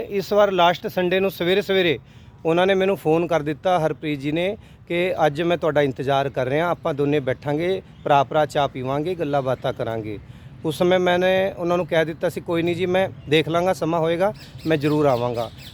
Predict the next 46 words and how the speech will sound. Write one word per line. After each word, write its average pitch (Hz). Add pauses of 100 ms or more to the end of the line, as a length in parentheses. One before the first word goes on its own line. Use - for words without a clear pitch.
ਲੇਕਿਨ 214
ਮੇਰੇ 170
ਦਿਲ 175
ਵਿੱਚ 180
ਵੀ 208
ਇਹ, 202
ਮਨ 170
ਵਿੱਚ 180
ਇਹ, 196 (340)
ਇਹ 185 (120)
ਮਤਲਬ 180 (240)
ਖੁਸ਼ੀ 170
ਹੋਈ 160
ਕਿ 175
ਬੰਦੇ 151
ਨੇ 185 (300)
ਦੋ 160
ਤਿੰਨ 190
ਵਾਰ 185
ਮੈਨੂੰ 175
ਕਹਿ 143
ਤਾ, 165
"ਅੱਜ 156
ਜਾਣਾ 147
ਚਾਹੀਦਾ 120
ਹੈ।" 107 (480)
ਫਿਰ 185
ਮੈਂ 196
ਅਚਾਨਕ 170
ਉਹਨਾਂ 185
ਨੂੰ 190
ਬੈਕ 156
ਕਾਲ 170
ਕਰੀ 165
ਥੋੜ੍ਹੀ 160
ਦੇਰ 170
ਬਾਅਦ, 180 (360)
"ਆਲੂਵਾਲੀਆ 180
ਜੀ, 196
ਮੈਂ 190
ਤੁਹਾਡੇ 175
ਨਾਲ 180
ਮਿਲਣ 165
ਆ 147
ਰਿਹਾ 156
ਜੀ, 180